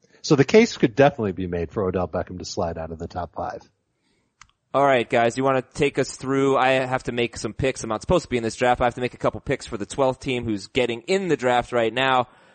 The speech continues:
Speaker 2: Uh, after those five wide receivers, it was Melvin Gordon, LeSean McCoy, Devontae Freeman. So you wanna give your take? Two running backs, five receivers, and then three more running backs. Melvin Gordon, LeSean McCoy,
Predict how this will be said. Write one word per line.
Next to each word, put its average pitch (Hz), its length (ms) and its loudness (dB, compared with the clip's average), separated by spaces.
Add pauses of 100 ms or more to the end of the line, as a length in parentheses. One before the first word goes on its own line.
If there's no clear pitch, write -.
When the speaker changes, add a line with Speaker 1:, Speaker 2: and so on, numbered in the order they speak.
(140)
Speaker 2:
Uh, 131 180 4
after 175 300 4
those 170 200 2
five 160 300 2
wide 147 200 4
receivers, 139 420 -2
it 127 40 -2
was 117 140 -4
Melvin 151 320 2
Gordon, 143 320 2
LeSean 139 420 0
McCoy, 135 360 0
Devontae 123 520 0
Freeman. 110 520 -4 (400)
So 120 600 2
you 113 140 -4
wanna 123 160 0
give 127 140 -2
your 123 100 -2
take? 127 400 -4 (220)
Two 214 180 -2
running 214 220 4
backs, 180 280 4
five 180 300 4
receivers, 170 480 0
and 135 80 -6
then 135 100 0
three 156 200 -2
more 151 140 0
running 127 260 0
backs. 98 420 -4
Melvin 135 300 0
Gordon, 131 320 2
LeSean 123 420 0
McCoy, 120 520 0